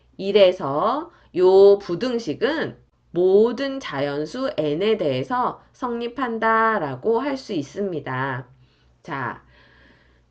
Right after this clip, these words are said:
등식 문제보다는 부등식 문제가 조금 까다롭습니다. 왜냐면 등식은 그대로 등호,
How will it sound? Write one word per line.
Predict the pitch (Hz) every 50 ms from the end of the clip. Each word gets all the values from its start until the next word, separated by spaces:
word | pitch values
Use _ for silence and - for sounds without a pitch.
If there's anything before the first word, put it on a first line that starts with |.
| _ _
등식 | - 254 226 247 277 302 302 339 339 320 269
문제보다는 | 214 180 175 175 202 220 214 190 185 175 170 160 151 156 175 214 302 320 285 208 - - _
부등식 | - - 208 214 208 285 311 320 320 330 277 233
문제가 | 196 170 165 - 175 165 156 165 165
조금 | - 180 147 143 151 160 156
까다롭습니다. | - 233 247 254 269 277 269 240 214 208 - - 175 165 156 147 135 135 135 131 135 139 143 143 135 139 - - _
왜냐면 | - 156 175 190 202 214 214 220 214 220
등식은 | 214 202 175 165 170 190 - 262 254 220 185 190 185 190 208 214 202 160 - - - _ _ _ _ _ _ _
그대로 | - - 214 202 202 226 233 233 240 233 233 233 220 196 185 185 196 208 202 165 131 - - _ -
등호, | - 214 208 202 220 233 247 240 196 151 - -